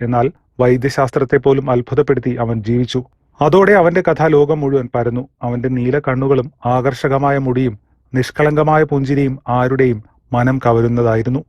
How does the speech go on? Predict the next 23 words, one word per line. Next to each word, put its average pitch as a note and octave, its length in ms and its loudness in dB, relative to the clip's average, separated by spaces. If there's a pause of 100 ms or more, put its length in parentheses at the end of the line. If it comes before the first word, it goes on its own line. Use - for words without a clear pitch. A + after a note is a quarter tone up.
(360)
തലച്ചോർ F3+ 400 4
വളർച്ച G3+ 300 2
ഇല്ലാത്തതുകൊണ്ട് F3 720 0 (180)
അവന് D#3 380 2
സംസാരിക്കാനോ D#3+ 760 0
കേൾക്കാനോ C#3 560 0
ഒന്നും C3 200 -2
സാധിച്ചിരുന്നില്ല. A#2+ 840 -4 (100)
എന്നാൽ B2+ 380 -4
ചില C3+ 160 -2
പ്രത്യേകതരം C3+ 640 0
ചലനങ്ങളിലൂടെയും C#3 840 0 (300)
ശബ്ദങ്ങളിലൂടെയും D3 800 0 (220)
അവൻ C3 300 0
മാതാപിതാക്കളോട് C3 800 0
സംസാരിച്ചു. A#2+ 640 -4 (440)
അവനെ C3+ 220 2
സംരക്ഷിക്കാൻ C#3+ 680 0 (140)
ആ C3+ 160 4
അച്ഛനും C#3+ 360 -2
അമ്മയും C3 440 -2
ജോലി B2+ 280 2
ഉപേക്ഷിച്ചു. A#2+ 580 -2